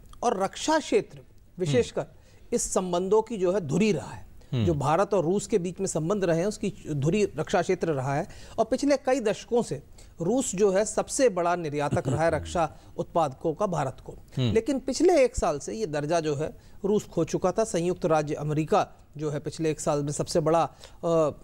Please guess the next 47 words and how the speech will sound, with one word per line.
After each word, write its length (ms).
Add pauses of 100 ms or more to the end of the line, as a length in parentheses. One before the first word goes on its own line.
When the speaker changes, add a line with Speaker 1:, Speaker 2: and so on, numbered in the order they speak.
(380)
Speaker 1:
निर्यातक 480
बना 260
भारत 360
को 160
रक्षा 360 (260)
उत्पादकों 520
का। 100
तो 120
इसके 220
बाद 280
कुछ 200
चिंताएं 460
व्यक्त 320
होने 180
लगीं 280 (360)
Speaker 2:
जी। 100
Speaker 1:
कि 60
ऐसा 240
लगा 240
कि 160
अब 180
भारत 300
रूस 280
संबंध 340
जो 180
है, 120
थोड़ा 280
नीचे 300
जा 180
रहे 240
हैं। 220
Speaker 2:
हम्म। 80 (400)
Speaker 1:
और 140
इस 220
बीच 320 (400)
रूस 300
ने 140
पाकिस्तान 640
को 140
कुछ 180
अटैक 380
हेलीकॉप्टर 460
देने 260
की 120
बात 300
की। 380
Speaker 2:
जी। 260